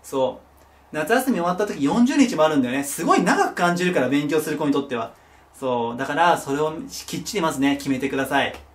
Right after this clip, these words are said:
そして、二つ目ですね。これは、まあ、さっきに繋がることにもなるんですけど、毎日勉強する。いい？毎日やるの。で、これは、時間をね、もちろん毎日何時間、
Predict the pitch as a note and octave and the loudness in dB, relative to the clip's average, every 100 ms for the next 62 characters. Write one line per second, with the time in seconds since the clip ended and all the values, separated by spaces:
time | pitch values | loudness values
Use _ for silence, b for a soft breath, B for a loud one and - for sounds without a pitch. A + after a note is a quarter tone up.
0 | - _ - F3 F3 A#3+ - - - F3+ | -20 _ 0 2 4 2 0 -10 -2 -2
1 | F3+ G3 F#3+ C#3+ C3+ C#3+ D3+ D3 - - | -2 -2 0 -2 0 0 0 -4 -8 0
2 | D#3 E3+ G#3+ A3+ G#3 E4 F4 C#4 F#3 - | 4 6 6 4 2 0 2 2 0 -2
3 | G3 A3 A#3+ A#3+ C#4+ B3+ D#3+ G#3 G#3 C3 | 0 2 2 0 0 0 2 2 0 -2
4 | A#2 - C#3 F#3 B2 B B B _ B2+ | -4 -2 2 4 2 B B B _ -8
5 | C3 F#3 D#4+ C#4 F3 - G#3+ F#3+ - - | 2 4 6 4 2 -4 -2 -2 -4 -8
6 | C#3+ D#3 D3+ C3 C3 A2+ - - _ - | -8 -4 -2 -2 -2 -8 -14 -20 _ -10
7 | D#3+ A#2+ B2+ F3 C#4+ B3 - - B2 C3+ | -6 -4 2 4 6 4 2 -10 -6 -2
8 | C3+ G#2+ - b b b E3 G#3 B3+ C4+ | -2 -4 -12 b b b -4 4 4 6
9 | C#4+ - - C3+ G3 A#3 E4 E4+ E4+ E4+ | 4 2 -6 -4 -2 2 4 4 2 2
10 | - F#3 B3 F3 A3+ C#4 - F#3 C4 C4 | 0 0 2 4 6 4 2 2 2 2
11 | B3 C3 - | 0 -2 -4